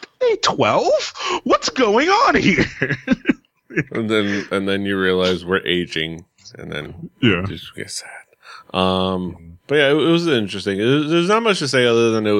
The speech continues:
Speaker 2: it, another fun video, uh, <laughs> another fun, you know, more fun reactions. Uh, I love the, it's a, what a waste of spaghetti. <laughs> Like,
Speaker 1: Mm-hmm.
Speaker 2: uh,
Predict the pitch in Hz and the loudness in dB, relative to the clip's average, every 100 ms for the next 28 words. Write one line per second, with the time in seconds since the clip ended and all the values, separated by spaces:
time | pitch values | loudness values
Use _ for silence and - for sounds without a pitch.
0 | 80 101 - 101 107 113 107 110 107 104 | 2 -2 -2 -2 2 2 0 -2 -2 -2
1 | 95 95 95 92 90 _ _ _ - 90 | -2 0 0 -2 -4 _ _ _ -4 0
2 | 90 87 87 80 - 98 98 104 127 127 | 0 2 0 -4 -6 -6 -2 -2 0 -2
3 | - 117 110 107 95 - 95 92 87 95 | -4 -2 0 -2 -8 -8 -4 -2 -4 -8
4 | 98 104 110 107 110 104 101 90 82 85 | -6 0 2 2 0 0 0 0 0 -2
5 | - 85 82 87 - _ - _ - 90 | -4 -6 -6 -10 -14 _ -20 _ -4 0
6 | 87 87 - 98 95 98 98 92 87 _ | 2 0 -2 0 2 2 0 0 -6 _
7 | _ - 113 107 90 92 101 95 85 90 | _ -10 -4 -4 -4 -4 -2 -2 -4 -8
8 | - - 82 80 78 82 - _ - - | -6 -6 -4 -2 0 -2 -6 _ -20 -14
9 | - - - _ - - 131 131 90 90 | -14 -12 -16 _ -20 -8 0 2 2 0
10 | 90 90 | -2 -4